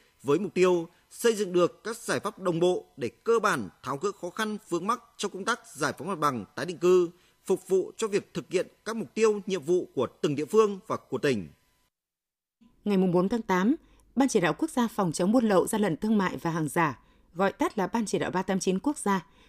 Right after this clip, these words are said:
Speaker 2: tổ chức hội nghị trực tuyến sơ kết sáu tháng đầu năm hai nghìn không trăm hai mươi hai và phương hướng, nhiệm vụ trọng tâm trong thời gian tới. Phó Thủ tướng Thường trực Chính phủ Phạm Bình Minh,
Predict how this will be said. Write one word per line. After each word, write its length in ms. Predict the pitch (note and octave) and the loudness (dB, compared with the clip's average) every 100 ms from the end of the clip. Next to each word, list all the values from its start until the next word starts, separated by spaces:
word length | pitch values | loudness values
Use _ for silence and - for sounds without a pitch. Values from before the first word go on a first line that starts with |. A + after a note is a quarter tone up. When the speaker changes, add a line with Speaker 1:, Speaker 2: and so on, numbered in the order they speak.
| _ | _
Speaker 2:
tổ 80 | - | 0
chức 200 | G#3 E4+ | 2 4
hội 180 | C4 F#3+ | 4 4
nghị 180 | F3+ F3 | 4 4
trực 240 | F#3 - | 2 0
tuyến 240 | F#3+ G3 D4 - _ - | 2 4 2 -2 _ -2
sơ 120 | C4 | 0
kết 180 | E4 - | 0 0
sáu 160 | A3 | -2
tháng 340 | G#3+ G3+ A#3 E4+ | 0 0 0 -2
đầu 180 | G#3 F#3+ | 0 0
năm 160 | F3 A#3 | 0 0
hai 100 | A3 | 0
nghìn 200 | E3+ C#3+ | 0 -2
không 120 | G3+ | -2
trăm 160 | A3 G#3 | -2 -2
hai 80 | |
mươi 60 | G3 | -2
hai 220 | G#3 G#3 - - - _ | -2 -2 -6 -20 -20 _
và 160 | E3+ G3 | 0 0
phương 200 | - C4 | 4 4
hướng, 260 | A3 A#3+ D#4 | 6 6 8
nhiệm 200 | G#3+ - | 6 4
vụ 220 | F#3+ - | 2 2
trọng 300 | - F#3+ - | 0 -2 -2
tâm 200 | A3+ A3 | 0 0
trong 160 | A3+ | 0
thời 120 | F#3+ D3 | -2 -2
gian 140 | F3+ | -2
tới. 340 | E3+ E3+ A3+ - _ _ _ _ | 0 2 2 -2 _ _ _ _
Phó 100 | D4 | 0
Thủ 100 | C4+ | 2
tướng 340 | - F#3+ G3+ D#4 - | 4 4 2 0 2
Thường 140 | A3 | 2
trực 160 | E3 F3 | 2 -2
Chính 180 | G#3 C4 | 0 0
phủ 320 | - F3+ B2+ - | 2 2 2 -2
Phạm 200 | E3 - | -6 0
Bình 180 | F3 D#3 | 0 4
Minh, 180 | A3 | 4